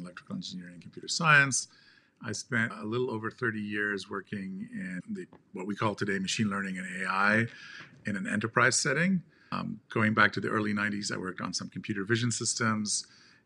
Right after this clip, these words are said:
And then I joined a company called H and C Software that was one of the first companies to commercialize, uh, neural networks and used machine learning and A I for,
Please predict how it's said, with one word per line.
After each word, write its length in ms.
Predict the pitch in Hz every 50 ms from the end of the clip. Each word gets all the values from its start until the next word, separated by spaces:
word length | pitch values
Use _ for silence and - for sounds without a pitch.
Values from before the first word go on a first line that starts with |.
| _ -
And 160 | 104 98 98 95
then 280 | 104 104 104 104 113 -
I 160 | 107 101 98
joined 340 | 95 95 - 107 101 98 98
a 60 | 95
company 360 | - - 98 - 95 98 92
called 260 | - - 95 95 92 -
H 200 | 107 98 - -
and 80 | 92 -
C 160 | - 98 87
Software 680 | - - 98 95 - - - 104 92 92 90 90 87
that 220 | 85 90 90 -
was 200 | - 92 87 87 - - - 107
one 140 | 101 98
of 60 | 98 87
the 80 | -
first 260 | - - 104 - -
companies 400 | - 101 - - 92 92 92 -
to 260 | - - 90 82 82 82 - - _
commercialize, 800 | - 95 95 98 95 - - 101 90 90 90 90 87 - - - - - - - - - - -
uh, 200 | 87 87 87 175
neural 300 | 180 - 101 202 196 95
networks 640 | 110 143 233 214 185 180 175 - - - - - - - -
and 400 | 110 104 101 98 95 95 95 - -
used 440 | 98 95 104 104 101 98 98 - -
machine 280 | 98 90 - - 104 98
learning 240 | 95 98 98 92
and 80 | 92 92
A 200 | 90 90 90 87
I 260 | 87 90 90 87 87 85
for, 480 | - - 104 90 85 85 85 82 80